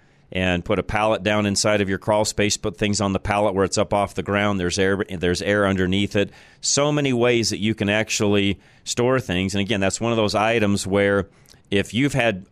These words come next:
you know, really good success or ideas on how to keep things stored, by all means, let us know. We'll share those things as well. The text line,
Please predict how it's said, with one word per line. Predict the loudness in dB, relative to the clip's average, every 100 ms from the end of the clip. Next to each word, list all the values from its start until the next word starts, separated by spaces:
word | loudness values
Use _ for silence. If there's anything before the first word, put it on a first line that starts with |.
| -8
you | -6
know, |
really | -2 0 0 2
good | 0 0
success | -2 0 0 2 2
or | 2
ideas | 2 2 0 0 0
on | -2
how | 0 0
to | 0
keep | -2 -4 -2
things | -2 -2
stored, | -2 0 0 0 0
by | 2
all | 2 2
means, | 2 0 -2 -2
let | 0
us | 0 0
know. | 0 2 0 -2 -14 -20 _
We'll | -6 -2
share | 0 2
those | 2 0 0
things | 0 0 -2
as | -2
well. | 0 0
The | 0
text | 0 0 0
line, | 0 0 -4